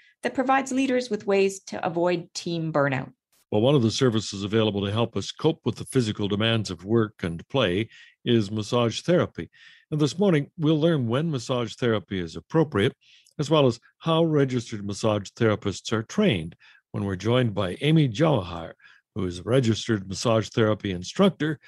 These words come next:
Speaker 2: at Westervelt College.
Speaker 1: Someone said, "If your feet hurt, you hurt all over." And while statistics show that seventy-five percent of Canadians experience foot pain at one time or another,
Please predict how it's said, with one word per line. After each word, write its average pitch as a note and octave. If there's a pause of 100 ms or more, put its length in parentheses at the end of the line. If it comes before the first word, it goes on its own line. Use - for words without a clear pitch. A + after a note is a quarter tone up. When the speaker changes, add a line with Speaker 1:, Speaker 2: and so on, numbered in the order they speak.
(180)
Speaker 2:
at -
Westervelt G#2+
College. - (140)
Speaker 1:
Someone C#4+
said, F#3
"If F#3+
your E3 (160)
feet G3+
hurt, C#4 (140)
you G#3
hurt G#3
all E3+
over." C3+ (500)
And D#3+
while F3
statistics G#3+
show F#3+
that -
seventy-five A#3+
percent F#3
of D#3+
Canadians E3+
experience E3+
foot -
pain D#3+
at -
one F#3
time E3+
or E3+
another, G3